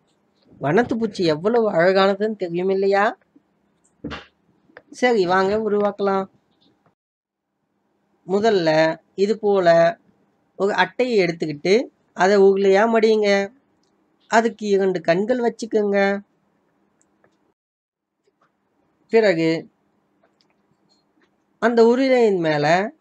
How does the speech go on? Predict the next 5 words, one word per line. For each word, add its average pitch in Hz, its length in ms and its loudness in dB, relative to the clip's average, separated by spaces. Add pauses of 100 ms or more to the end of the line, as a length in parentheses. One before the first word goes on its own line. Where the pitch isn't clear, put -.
(120)
இது 185 240 0
போல 180 240 0 (1400)
ஒரு 220 180 0
துணியால 214 600 0
சுத்தி 196 480 -6